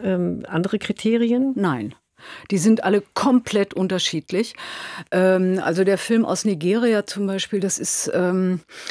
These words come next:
Speaker 2: ja, so eine, äh, eine Komödie, aber auch, äh, eine Dramakomödie eigentlich.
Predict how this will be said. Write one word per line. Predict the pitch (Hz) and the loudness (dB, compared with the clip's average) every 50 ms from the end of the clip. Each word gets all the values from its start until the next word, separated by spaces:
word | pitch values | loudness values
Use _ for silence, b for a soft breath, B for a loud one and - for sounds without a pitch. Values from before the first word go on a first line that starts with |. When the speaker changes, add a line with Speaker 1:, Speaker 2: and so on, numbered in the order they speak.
| B B B | B B B
Speaker 2:
ja, | B 175 185 214 | B -6 -4 -2
so | 196 208 | 0 2
eine, | 190 196 190 180 180 185 185 156 135 B B B B B - | 2 2 2 0 0 0 -2 -2 -4 B B B B B -14
äh, | 143 135 B B B B B B B B B B B | -14 -14 B B B B B B B B B B B
eine | 185 - - _ - | -6 -6 -6 _ -4
Komödie, | - 220 220 202 190 185 196 208 240 269 269 269 269 | 0 2 2 4 4 4 4 4 2 2 2 2 2
aber | 208 151 180 196 170 175 | 0 0 -2 -2 -2 -4
auch, | 190 - - | -4 -6 -8
äh, | 190 - - 131 160 180 180 180 180 175 151 - - | -10 -6 -4 -2 -2 0 0 0 -2 -4 -4 -4 -4
eine | 180 175 156 | -4 -2 -2
Dramakomödie | 170 - 147 151 165 196 220 240 233 - - - 226 220 220 220 220 220 214 220 202 | -2 -4 -2 -2 0 0 0 -2 -2 -4 -2 0 2 2 4 4 2 2 0 -2 -2
eigentlich. | - - 190 196 202 208 208 - 214 208 - - | -2 -2 -2 -2 -2 -2 -2 -2 -2 -4 -4 -6